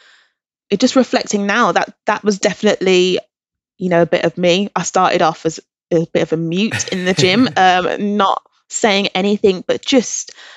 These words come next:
Speaker 1: asking the small question, giving a compliment, you know, watching somebody set and saying, "Well done." You, you just open up all the support for
Speaker 2: Yeah.
Speaker 1: yourself. Um, so I think just a little step, showing yourself friendly,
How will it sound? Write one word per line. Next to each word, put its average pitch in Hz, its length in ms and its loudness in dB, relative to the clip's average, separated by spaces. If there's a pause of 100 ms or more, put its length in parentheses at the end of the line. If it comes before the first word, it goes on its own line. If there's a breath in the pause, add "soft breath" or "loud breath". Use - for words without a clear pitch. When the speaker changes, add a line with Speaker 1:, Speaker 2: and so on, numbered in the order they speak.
(260 loud breath)
Speaker 1:
asking 208 380 -4
the 196 100 0
small 180 260 -2
question, 202 880 0 (460 soft breath)
giving 196 220 2
a 180 60 0
compliment, 196 1000 0 (120)
you 208 100 -4
know, 165 140 0
watching 196 400 -2
somebody 185 320 0
set - 280 -2
and 190 120 -6
saying, 185 280 -2
"Well 190 220 2
done." 180 200 2 (100)
You, 196 240 -2 (120)
you 165 200 -12
just 208 260 -8
open 208 240 2
up - 80 -2
all 175 120 4
the 165 80 -2
support - 420 -4
for - 80 -6
Speaker 2:
Yeah. 143 80 -2
Speaker 1:
yourself. 151 440 -4 (440 loud breath)
Um, 165 500 0 (480)
so - 140 0
I - 20 2
think 190 280 -2
just 196 180 -2
a 214 60 2
little 226 460 4
step, 175 320 -4 (420 soft breath)
showing 214 280 2
yourself 190 320 -2
friendly, 165 600 -2